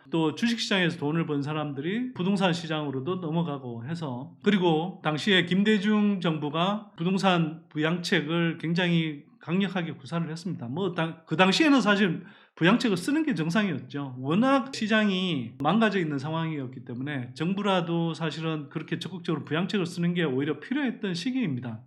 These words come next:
자, 요런 맥락을 좀 이해하실 필요가 있다는 겁니다. 외환위기 이후에 집값이 반등하기 시작했고, 특히, 어, 노무현 정부 후반기로 가면서, 예, 집값이 다시 한번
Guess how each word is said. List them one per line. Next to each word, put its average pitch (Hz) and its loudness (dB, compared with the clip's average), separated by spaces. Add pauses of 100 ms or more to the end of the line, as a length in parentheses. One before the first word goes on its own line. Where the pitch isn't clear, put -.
자, 165 10
요런 214 8
맥락을 233 6
좀 170 2
이해하실 175 2
필요가 220 0
있다는 143 -4
겁니다. 113 -8
외환위기 233 8 (100)
이후에 160 4 (220)
집값이 214 2
반등하기 196 2
시작했고, 226 0
특히, 226 2
어, 170 6
노무현 220 8
정부 190 2
후반기로 240 4
가면서, 160 0
예, 127 -4
집값이 185 -2
다시 214 4
한번 165 2